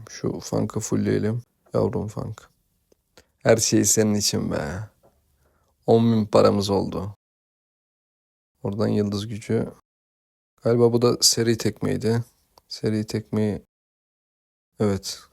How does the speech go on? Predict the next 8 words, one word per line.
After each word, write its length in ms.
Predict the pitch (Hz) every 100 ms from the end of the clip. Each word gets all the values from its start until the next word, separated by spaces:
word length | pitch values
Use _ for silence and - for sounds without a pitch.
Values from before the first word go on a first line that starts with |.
| -
Evet, 160 | 95
seri 340 | - 107 95 95
tekme. 440 | 104 - 95 101 _ _ _ _ _ _ _
Onu 220 | - 113 113
açalım. 600 | 104 - 107 101 107 107 _ _ _ _ _ _ _ _ _ _ _
Sonrasında, 1040 | - - 113 110 104 - 104 107 113 107 - - - _ _ _ _ _ _ _ _ _ _ _ _ _ _ _
sonrasında 520 | 101 101 - - 101
abi, 400 | 98 98 101 -